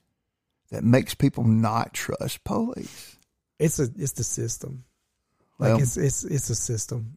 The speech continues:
Speaker 2: It's a corrupt system.
Speaker 1: Well, it is.
Speaker 2: Uh,
Speaker 1: And, and, you know,
Speaker 2: at some
Speaker 1: bec-
Speaker 2: point, i-, i-, in that, in that factor, to me, it's just kinda of a
Speaker 1: Well,
Speaker 2: corrupt
Speaker 1: and a lot of
Speaker 2: system.
Speaker 1: officers are, are upset about it because they don't, they
Speaker 2: Just
Speaker 1: don't
Speaker 2: like
Speaker 1: believe
Speaker 2: the,
Speaker 1: in it.
Speaker 2: just like the parking on Broad Street. I think that's corrupt too.
Speaker 1: Probably.
Speaker 2: Downtown parking on Broad Street.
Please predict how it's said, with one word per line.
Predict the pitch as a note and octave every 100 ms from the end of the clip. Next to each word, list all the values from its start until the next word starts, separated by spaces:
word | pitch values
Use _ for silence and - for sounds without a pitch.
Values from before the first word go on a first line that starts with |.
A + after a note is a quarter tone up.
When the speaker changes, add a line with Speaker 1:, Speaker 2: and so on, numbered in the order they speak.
| _ C#3+
Speaker 2:
It's | B2
a |
corrupt | - A#2+ A#2+ B2 -
system. | A#2 A2 - B2
Speaker 1:
Well, | - -
it | D#3+
is. | G3+ G3 C#3
Speaker 2:
Uh, | B2+ B2 A#2+
Speaker 1:
And, | C3+ -
and, | D3 D#3
you | F#3+
know, |
Speaker 2:
at | D3
some | D#3 D3
Speaker 1:
bec- | B2+
Speaker 2:
point, | C3 C3 -
i-, | D#3+
i-, | E3 F3
in | F#3 D#3+
that, | E3+ E3+ -
in | C#3+
that | D3 B2+
factor, | - A#2+ A2 A#2+
to | G#2+ C3
me, | C3
it's | A#2+
just | - - -
kinda | A2+ G2 -
of | E3+
a | A2
Speaker 1:
Well, | -
Speaker 2:
corrupt | D3+
Speaker 1:
and | D3
a |
lot | C#3 D3+
of | G#3
Speaker 2:
system. | D#3
Speaker 1:
officers | F3 - C3 A#2+
are, | A2+ -
are | A2+
upset | A2+ - C3+
about | B2 A2+ G#2
it |
because | - G#2+
they | A2
don't, | B2 A#2 -
they | A2+ A2+
Speaker 2:
Just | B2
Speaker 1:
don't |
Speaker 2:
like | G3 D3
Speaker 1:
believe | D3+ C3
Speaker 2:
the, |
Speaker 1:
in |
it. | C#3+
Speaker 2:
just | C#3+
like | C3+
the | A#2
parking | C3+ C3 A#2+
on | A2+
Broad | A2 A#2 A2+
Street. | - A2
I | A2
think | A2 G#2+
that's | G#2+ -
corrupt | - G#2+ - -
too. | A#2 A2 - _ _
Speaker 1:
Probably. | - B2+
Speaker 2:
Downtown | B2 A2+ A#2 G#2+
parking | A2+ A2
on | G#2+ G#2+
Broad | A2
Street. | A2 A#2 A2+